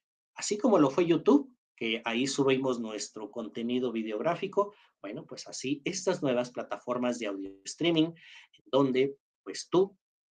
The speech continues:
y yo podemos subir nuestras producciones de podcast.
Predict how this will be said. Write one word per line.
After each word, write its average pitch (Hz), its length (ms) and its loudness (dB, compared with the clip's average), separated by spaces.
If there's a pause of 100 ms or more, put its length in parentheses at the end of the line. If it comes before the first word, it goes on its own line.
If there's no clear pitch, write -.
(200)
y - 80 -20
yo 170 340 4 (520)
podemos 123 680 2
subir 110 640 -6 (220)
nuestras 110 920 -6 (200)
producciones 120 1080 -2 (160)
de 101 280 -8
podcast. - 680 -4